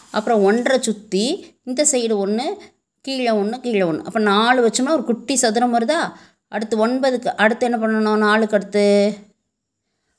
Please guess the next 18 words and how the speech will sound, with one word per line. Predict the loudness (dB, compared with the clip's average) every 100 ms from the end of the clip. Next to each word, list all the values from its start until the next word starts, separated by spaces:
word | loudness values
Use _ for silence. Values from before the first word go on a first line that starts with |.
| _
ஒன்பதுக்கு | -2 0 2 0
வாங்க. | -2 -6 -8 -12 -20 _ _ -16
ஒன்பதுக்கு | -2 0 0 -2 -6
வச்சோம்னா, | -4 -4 -4 -6 -8
இப்ப | -10 -6 -2
already | -2 -2
என்ன | -4 -2
இருக்கு? | -2 -2
மேல | -4 -2 0
ரெண்டு | 2 2 2
வரிசை | 2 0 -2
இருக்குது, | -2 -2 -2
ரெண்டு | 0 0 0
இருக்குது. | 0 -2 -2 -2 -4 -12 -20 _
ரெண்டுக்கு | -6 -4 -4 -6
பக்கத்துல | -6 -4 -2
ஒண்ணை | 0 0
வைங்க. | -2 -2 -4